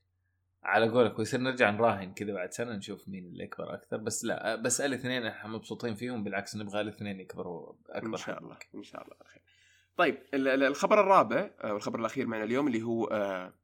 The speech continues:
Speaker 2: آه، عن شركة سكوير، آه، تعطي ضف-، دفعة إضافية للبيتكوين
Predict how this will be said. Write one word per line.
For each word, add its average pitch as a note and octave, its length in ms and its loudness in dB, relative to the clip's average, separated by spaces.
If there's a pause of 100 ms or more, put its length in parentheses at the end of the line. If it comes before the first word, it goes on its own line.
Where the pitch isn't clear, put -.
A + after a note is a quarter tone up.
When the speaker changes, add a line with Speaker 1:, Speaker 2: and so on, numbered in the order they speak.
(220)
Speaker 2:
آه، D#2+ 200 -12
عن G#2 260 0
شركة C3 340 -2
سكوير، C3 520 0 (760)
آه، F#2+ 380 0 (180)
تعطي G#2+ 260 -2
ضف-، A#2+ 280 -4
دفعة A#2+ 340 0
إضافية C#3 420 4
للبيتكوين G#2 680 -4